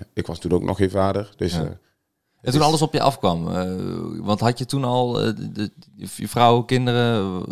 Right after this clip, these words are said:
Speaker 2: Nee, want kinderen was toen nog, denk ik, net wel of net niet?
Speaker 1: Nee, toen had ik nog helemaal geen kinderen. Ook niet bijna.
Speaker 2: Dus toen wa-, maar je was wel met, met, eh, met je vrouw?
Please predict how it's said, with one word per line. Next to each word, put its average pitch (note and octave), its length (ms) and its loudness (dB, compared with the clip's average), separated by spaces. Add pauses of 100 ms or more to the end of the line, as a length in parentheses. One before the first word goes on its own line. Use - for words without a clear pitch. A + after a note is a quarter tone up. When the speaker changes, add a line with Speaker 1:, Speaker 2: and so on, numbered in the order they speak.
(160)
Speaker 2:
Nee, A#2+ 140 0
want G2 120 -4
kinderen C3 300 -2
was G#2+ 160 -4
toen A2 160 -4
nog, G2+ 280 -4
denk G2 220 -4
ik, - 160 -20
net G2 540 -12
wel G2+ 120 -4
of G#2+ 120 -4
net A2+ 160 -4
niet? B2+ 140 -4
Speaker 1:
Nee, B2 420 -4 (100)
toen G#2 140 2
had F#2 140 0
ik - 100 -14
nog D#2+ 180 -10
helemaal E2+ 360 0
geen G#2 160 -6
kinderen. D#2 420 -6 (520)
Ook F2 200 -2
niet G2+ 140 2
bijna. G#2 380 -4 (360)
Speaker 2:
Dus G#2 180 -4
toen A#2+ 120 2
wa-, A#2 140 2
maar A#2 200 6
je A2+ 60 4
was A#2 160 4
wel A#2+ 220 6
met, G#2+ 320 -2
met, G#2 260 -2
eh, G2+ 360 -2
met G2 160 -6
je - 60 -14
vrouw? D#2+ 340 -6